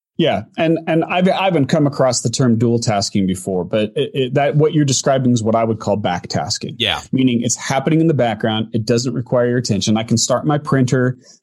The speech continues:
Speaker 1: printing a big print job while I'm answering email. That is productive. But it's interesting, you know, you, and I brought up the example and you brought up the example of listening to music or a podcast, right? And so when I,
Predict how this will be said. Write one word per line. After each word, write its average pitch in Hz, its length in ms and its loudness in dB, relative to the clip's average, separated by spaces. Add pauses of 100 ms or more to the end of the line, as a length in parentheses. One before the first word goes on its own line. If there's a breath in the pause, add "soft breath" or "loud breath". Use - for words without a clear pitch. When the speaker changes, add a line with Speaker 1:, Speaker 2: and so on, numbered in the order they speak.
Speaker 1:
printing 139 340 2
a - 20 2
big 117 220 0
print 117 240 0
job 113 240 2
while 117 220 4
I'm 113 120 2
answering 110 400 0
email. 104 380 0
That 147 420 0
is 143 380 0 (100)
productive. 120 540 -2 (160)
But 170 100 2
it's 175 140 0
interesting, 180 360 0
you 143 80 0
know, 143 60 -4
you, 143 340 0
and 165 140 0
I 196 80 2
brought 165 220 4
up 160 80 -4
the 160 80 0
example 143 340 0
and 139 100 4
you 147 60 4
brought 139 160 0
up 123 120 -2
the 123 60 0
example 113 480 0
of 110 120 -2
listening 127 460 0
to 110 100 -4
music 110 720 2
or 113 140 -2
a 107 40 -4
podcast, 110 800 -4
right? 107 300 -2 (540 soft breath)
And 151 260 0 (180)
so 180 120 0
when 170 120 2
I, 180 120 -2